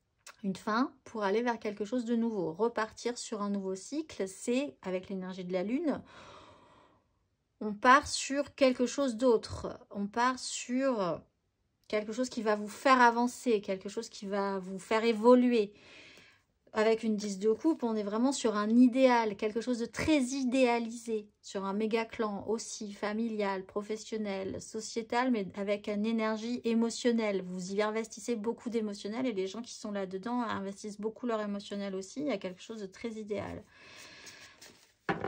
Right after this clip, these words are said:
Euh, ce qu'on vous a,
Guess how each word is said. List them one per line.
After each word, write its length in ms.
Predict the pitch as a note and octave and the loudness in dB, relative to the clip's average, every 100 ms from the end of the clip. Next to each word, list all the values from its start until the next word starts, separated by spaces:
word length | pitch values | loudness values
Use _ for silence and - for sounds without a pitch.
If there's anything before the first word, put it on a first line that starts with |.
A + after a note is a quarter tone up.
| - - - | -8 -8 0
Euh, 1000 | G3+ G#3 G#3 G#3 G3+ G3+ G3 G3 F#3+ G3 F#3+ F#3+ - - - - | 4 6 4 4 2 0 0 -2 -4 -4 -6 -8 -10 -10 -10 -10
ce 140 | - | -14
qu'on 200 | - C#4 | -2 0
vous 260 | C4+ C#4 B3+ | 0 2 6
a, 300 | C4+ C4 | 6 6